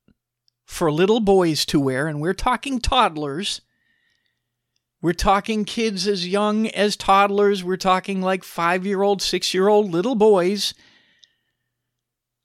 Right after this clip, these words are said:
These are girl swimsuits cut for little boys so that little boys can run around in little girl swimsuits.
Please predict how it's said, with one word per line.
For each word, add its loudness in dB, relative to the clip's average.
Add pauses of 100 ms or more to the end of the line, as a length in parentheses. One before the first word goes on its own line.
(220)
These -2
are -4 (920)
girl 4
swimsuits -4
cut -2
for -4
little 0
boys -4
so -2
that -2
little 0
boys -2
can -8
run -4
around -2 (540)
in -2
little 0
girl 0
swimsuits. -6